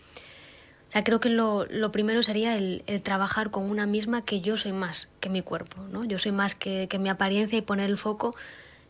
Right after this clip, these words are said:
en lo que está en mí que no tiene que ver con mi físico. O sea, yo siento que un factor muy protector es tener un proyecto de vida que va más allá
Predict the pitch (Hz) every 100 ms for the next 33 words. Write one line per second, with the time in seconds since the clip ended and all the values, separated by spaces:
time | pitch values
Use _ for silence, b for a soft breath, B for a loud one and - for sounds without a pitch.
0 | - - 214 202 208 202 214 214 220 269
1 | 254 202 196 202 190 202 196 190 185 175
2 | 175 165 156 160 - - - - - -
3 | - - - B B B 220 208 208 208
4 | 214 220 214 202 220 214 208 208 208 208
5 | 196 214 214 233 - B B B - 220
6 | 208 214 220 208 208 208 202 208 226 226
7 | 196 202 202 185 175 180 214